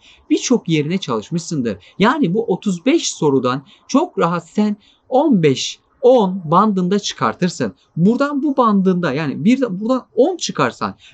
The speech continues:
benim anlattığım yerlerden de, yani altmış beş soruluk yerden de kırk beş,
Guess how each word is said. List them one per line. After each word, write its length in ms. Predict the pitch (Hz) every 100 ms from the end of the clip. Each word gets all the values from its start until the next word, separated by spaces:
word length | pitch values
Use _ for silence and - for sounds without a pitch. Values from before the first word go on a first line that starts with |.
| 143
benim 280 | 202 320
anlattığım 640 | 370 214 202 196 - 233 262
yerlerden 520 | 196 165 160 170 185
de, 40 |
yani 160 | 120 139
altmış 400 | 131 - 180 -
beş 160 | 370 -
soruluk 340 | 196 160 147
yerden 360 | 147 139 143 120
de 140 | 92 - - _
kırk 400 | - 233 - _
beş, 380 | 233 196 170 -